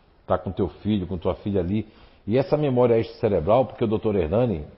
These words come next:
não só em psicografias, mas veio até nos falar,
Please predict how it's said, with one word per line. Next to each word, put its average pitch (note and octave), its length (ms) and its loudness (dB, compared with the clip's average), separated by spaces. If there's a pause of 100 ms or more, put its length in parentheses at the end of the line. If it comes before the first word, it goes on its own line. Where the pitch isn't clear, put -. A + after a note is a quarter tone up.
(160)
não G2 200 -4
só G2+ 160 -4
em - 20 -8
psicografias, F2 640 -6
mas E2 220 -4
veio F2 360 -2
até F2+ 220 -6
nos F#2+ 140 -6
falar, A2 400 0